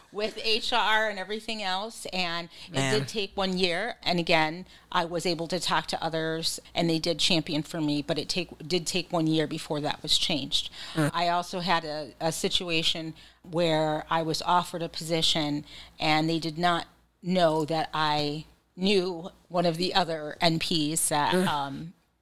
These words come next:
Speaker 1: was working there, I had significantly more experience than this other N P, and they offered me ten dollars less an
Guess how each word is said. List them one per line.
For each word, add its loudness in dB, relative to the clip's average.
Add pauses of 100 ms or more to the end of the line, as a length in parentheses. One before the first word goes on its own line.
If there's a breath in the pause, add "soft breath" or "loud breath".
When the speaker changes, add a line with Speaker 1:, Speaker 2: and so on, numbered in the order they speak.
(140)
Speaker 1:
was 0
working -2
there, 0 (320 loud breath)
I 4
had -6 (400)
significantly -2
more 0
experience -4
than 2
this 0
other 0
N -2
P, -4 (400 loud breath)
and 2
they 2
offered 0
me 4
ten 0
dollars -2
less -2
an -4